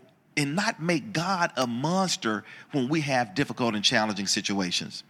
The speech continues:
Even Jesus in this text talked about this spirit not being of a wholesome spirit, even the enemy that was desiring to hold this woman down.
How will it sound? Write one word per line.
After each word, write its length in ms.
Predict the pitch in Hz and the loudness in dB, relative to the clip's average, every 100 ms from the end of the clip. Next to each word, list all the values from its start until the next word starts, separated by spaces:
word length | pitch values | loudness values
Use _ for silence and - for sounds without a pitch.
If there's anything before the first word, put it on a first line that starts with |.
| _ - - - - - - | _ -20 -20 -20 -20 -20 2
Even 300 | 135 139 127 | 6 6 6
Jesus 340 | 104 135 139 117 | 6 6 4 2
in 60 | |
this 180 | 113 107 | 2 2
text 400 | - 170 139 - - - - | 4 4 4 -2 -6 -12 -4
talked 360 | 175 196 - | 0 0 2
about 440 | 120 101 90 98 - | 0 0 0 -2 0
this 180 | 113 - | 2 2
spirit 640 | - - 277 226 123 104 | 0 0 2 2 0 -2
not 440 | 120 185 208 127 | 0 0 -2 -2
being 480 | 143 160 143 127 120 - - - - _ | -2 0 2 0 -2 -8 -16 -16 -20 _
of 120 | 160 143 | 0 2
a 60 | |
wholesome 420 | 117 247 320 - | 0 0 0 0
spirit, 340 | - - 120 131 | 0 2 2 4
even 280 | 247 233 127 | 0 0 -2
the 140 | 120 - | -2 0
enemy 460 | 254 285 202 135 | 0 0 2 2
that 180 | 127 131 | 2 2
was 120 | 127 | 0
desiring 920 | 131 117 - 196 233 185 117 107 107 104 - - - | 2 2 2 0 2 2 2 2 0 -4 -14 -12 -2
to 140 | 117 | 0
hold 340 | 110 147 160 | 2 4 4
this 220 | 139 139 123 | 4 2 2
woman 300 | 123 120 104 | 2 2 4
down. 340 | 95 85 | 4 2